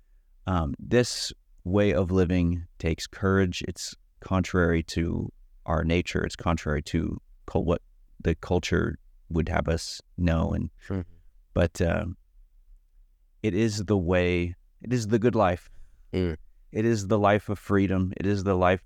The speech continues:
Speaker 1: of mercy and grace. It is the life of love. It is, it is the life that Jesus
Speaker 2: Yeah.
Speaker 1: lived for us so that we could experience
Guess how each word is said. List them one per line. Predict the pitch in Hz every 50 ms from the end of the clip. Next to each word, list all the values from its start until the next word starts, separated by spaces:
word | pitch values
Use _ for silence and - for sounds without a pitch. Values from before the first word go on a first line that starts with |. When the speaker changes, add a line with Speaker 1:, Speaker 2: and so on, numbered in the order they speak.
| _ _ -
Speaker 1:
of | - 82 92 87 85 82 - - - - - - - - - -
mercy | - 92 92 92 90 - - 95
and | 95 90 90
grace. | - - 87 82 85 90 - - 90
It | 95
is | 95 90 92
the | 95 90
life | 87 90 85 85 - 85
of | 85 80 82
love. | 80 80 78 80 80 80 -
It | 82 -
is, | 90 90 87 82 - - _ - - _ _ _ _ _ - _ -
it | - 92
is | 95 95 90
the | 78 82
life | 80 78 85 87 - _ -
that | 82 85 73 - - _ _ _ _ _ - _ -
Jesus | - 82 95 101 95 90 92 - -
Speaker 2:
Yeah. | 80
Speaker 1:
lived | 78 90 90 - -
for | - - 107 107 92
us | 80 85 80 - - -
so | - - - 92
that | 69
we | 71 87 87
could | - 90 80 92 - _ - - - - -
experience | 92 - - - - 92 87 85 82 - - - - -